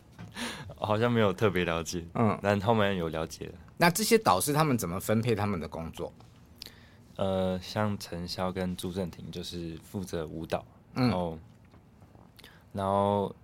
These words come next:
Speaker 1: 农夫是负责 rap，
Speaker 2: 嗯。
Speaker 1: 就是关于选手 rap。
Speaker 2: 嗯。
Speaker 1: 然后，呃，Rain 好像是关于整体吧，
Speaker 2: 嗯。
Speaker 1: 整体表演，就是他会给一个大概点评。
Speaker 2: 嗯。
Speaker 1: 然后苏志伟好像就是唱歌部分，
Speaker 2: 嗯。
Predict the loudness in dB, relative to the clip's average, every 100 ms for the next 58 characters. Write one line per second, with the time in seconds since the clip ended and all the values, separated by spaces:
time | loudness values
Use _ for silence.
0 | -8 -2 0 0 0 -2 -2 -2 0 2
1 | 2 2 0 -16 -10 -4 -2 0 -2 0
2 | -2 0 -2 -6 -8 -6 -4 -4 -4 -6
3 | -12 -10 -2 -2 -2 -8 -4 0 0 -2
4 | -4 -16 -20 -20 -20 -20 -20 -20 -4 0
5 | 2 2 2 6 8 8 4 0 0 0
6 | 4 4 4 0 -2 -4 0 2 2 0
7 | -2 -4 -14 -4 2 2 2 0 0 0
8 | 0 -4 -6 -6 0 0 0 -4 -6 -8
9 | -10 -12 -20 -6 2 2 2 -2 -4 -8
10 | -10 -20 -20 -18 -12 -10 -12 -14 -8 -6
11 | -6 -8 -6 -2 -2 -4 -8 -8 -6 -6
12 | -6 -6 -6 -2 -2 -2 -6 -8 -12 -12
13 | -14 -14 -10 -10